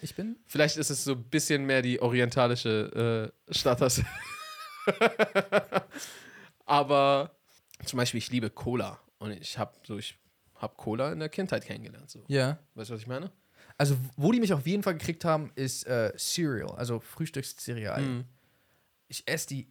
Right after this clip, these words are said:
Speaker 1: immer noch voll gern.
Speaker 2: <laughs>
Speaker 1: Und ich, also, die haben mich gekriegt, wie alt, also auch mit Maskottchen.
Speaker 2: Ja.
Speaker 1: Oh, Smacks, oh, Tony the Tiger.
Speaker 2: Und dann so die, oh, vielleicht krieg ich so ein Spielzeug, wenn, im Müsli.
Speaker 1: Stimmt.
Speaker 2: Das gab's doch immer.
Speaker 1: Ja. Eigentlich same, äh, Strategie,
Speaker 2: Same
Speaker 1: oder?
Speaker 2: shit, ja.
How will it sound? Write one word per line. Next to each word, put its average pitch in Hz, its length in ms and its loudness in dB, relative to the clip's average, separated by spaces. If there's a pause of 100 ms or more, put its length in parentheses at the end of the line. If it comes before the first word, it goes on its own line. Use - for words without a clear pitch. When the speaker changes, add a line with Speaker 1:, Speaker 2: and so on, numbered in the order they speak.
(120)
Speaker 1:
immer 190 240 4
noch 127 160 -2
voll 139 180 2
gern. 139 320 2 (300)
Speaker 2:
<laughs> - 260 -14
Speaker 1:
Und 120 140 -4
ich, - 160 -6 (240)
also, 131 180 2
die 131 200 2
haben 214 120 4
mich 170 120 2
gekriegt, 147 340 -2
wie 120 220 -2
alt, 120 160 -2 (120)
also 135 300 4
auch 285 200 6
mit 156 120 0
Maskottchen. 139 720 0
Speaker 2:
Ja. 123 240 -4 (520)
Speaker 1:
Oh, 392 360 6
Smacks, - 520 0
oh, 330 680 -2
Tony 277 260 2
the 262 80 0
Tiger. 285 520 -2
Speaker 2:
Und 165 140 4
dann 160 180 6
so 143 120 4
die, 127 320 -4 (200)
oh, 160 340 -4
vielleicht 165 460 -2
krieg 170 160 -2
ich 160 80 -2
so 156 80 2
ein 147 100 0
Spielzeug, 147 600 0
wenn, 131 200 -4 (160)
im 143 240 2
Müsli. 120 500 0
Speaker 1:
Stimmt. 240 200 4
Speaker 2:
Das 175 40 2
gab's 139 220 4
doch 123 140 -6
immer. 104 160 -6
Speaker 1:
Ja. 180 400 2 (320)
Eigentlich 180 240 2
same, 196 440 2
äh, 151 380 6
Strategie, 151 380 0
Speaker 2:
Same 185 80 6
Speaker 1:
oder? 160 180 6
Speaker 2:
shit, - 100 -12
ja. 117 200 -4